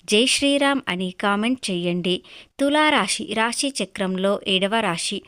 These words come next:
చిత్తా నక్షత్రంలోని మూడు, నాలుగు పాదములు, స్వాతి నక్షత్రంలోని ఒకటి, రెండు, మూడు, నాలుగు పాదములు, విశాఖ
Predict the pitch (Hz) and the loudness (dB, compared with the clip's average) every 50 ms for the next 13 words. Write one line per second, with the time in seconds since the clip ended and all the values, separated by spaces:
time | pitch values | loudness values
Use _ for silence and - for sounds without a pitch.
0 | - - - - - _ - - 277 277 _ - 302 311 311 294 294 - - 269 | -16 -20 -20 -20 -18 _ -6 -4 -4 -4 _ 0 0 2 2 2 0 -2 -2 -4
1 | 254 - - 226 220 214 208 208 208 208 208 196 190 190 208 233 240 262 262 247 | -4 -4 -2 -2 -2 0 2 0 0 0 0 -2 -2 -2 -2 0 0 2 0 0
2 | 240 226 233 233 233 233 233 208 190 185 185 190 185 180 180 196 196 202 - - | 0 -2 0 0 -2 -2 -2 -2 -2 -2 -2 -2 -2 -2 -2 -4 -4 -6 -8 -14
3 | - - - - _ _ - - - - 247 240 247 254 - 294 294 285 285 269 | -20 -20 -20 -20 _ _ -12 -8 -4 0 2 2 2 2 0 0 0 0 0 -2
4 | - - 233 233 - - 214 208 202 196 196 196 190 208 208 - - 208 - 247 | -2 -4 -4 -4 -2 0 0 0 2 0 0 0 -2 -4 -4 -4 -6 -4 -2 -2
5 | - 277 277 269 247 220 214 208 226 214 202 196 196 190 196 202 196 190 190 185 | 0 2 2 2 2 0 -2 -2 -2 -2 -2 -4 -2 -2 -2 -2 -2 -2 -2 -2
6 | 180 180 190 185 185 196 185 185 175 196 190 185 190 196 196 226 233 - - 285 | -2 -2 -4 -4 -2 -2 -2 -2 -2 -4 -4 -4 -4 -4 -4 -2 -2 0 0 0
7 | 285 285 | 0 -2